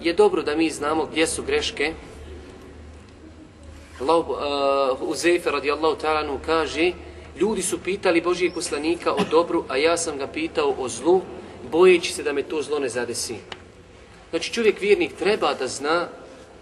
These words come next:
gdje je zlo, šta je neispravno, kako bi sebe preispitao i kako bi sutra, kada vidi tu devijaciju, ne-, neispravnost, bio siguran da je to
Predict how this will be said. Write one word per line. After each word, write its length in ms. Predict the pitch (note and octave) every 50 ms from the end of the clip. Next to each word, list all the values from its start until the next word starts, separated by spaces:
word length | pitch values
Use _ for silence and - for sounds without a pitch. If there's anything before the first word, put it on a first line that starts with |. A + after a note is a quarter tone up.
| - -
gdje 240 | - A#2 - - F3+
je 160 | F#3 E3+ C#3+
zlo, 340 | B2 - - C#3 B2+ A2 G2+ - - - -
šta 260 | - - - - G3+
je 140 | G#3 F3+ D3+
neispravno, 840 | D3 E3+ F#3 F#3+ F#3 F3+ - - - E3 D#3+ D#3 D3+ D#3+ F#3 F#3+ F3 - - - - - - - - - -
kako 280 | D#3 D#3+ D#3+ - E3+
bi 120 | E3 E3 D#3+
sebe 340 | - - A#3 A3+ F#3 F3 D3+
preispitao 1040 | - D#3 D3 C#3 B2 - - - C#3+ D#3 F#3 G3+ - - G3 F3+ E3+ F3+ G#3 G#3+ - - - - - - - - - -
i 80 | C#3 B2
kako 280 | - G3+ G#3 - G#3
bi 80 | G3 F#3+
sutra, 320 | - - C4 - - F#3+ F3
kada 160 | F3+ E3+ F3
vidi 300 | F3+ G3+ A#3 - F#3 E3
tu 320 | E3 - G3+ G#3 G3+ F3+ F3 - - -
devijaciju, 680 | D#3+ D#3+ D3+ D3+ D#3 D#3+ E3 F3+ F#3+ F#3 - - F#3 E3+
ne-, 420 | E3 D#3 - E3 D#3+ D3 D3 D3+
neispravnost, 760 | D3+ D#3 D3+ C#3+ - - E3 D#3+ F3 F#3 F#3 F#3 E3 - -
bio 200 | - F#3 F#3+ F3
siguran 460 | D#3+ - - G3 E3+ D#3+ E3+ D#3+ D3 C#3
da 60 | C#3
je 120 | C3+ -
to 220 | - E3 E3 D#3+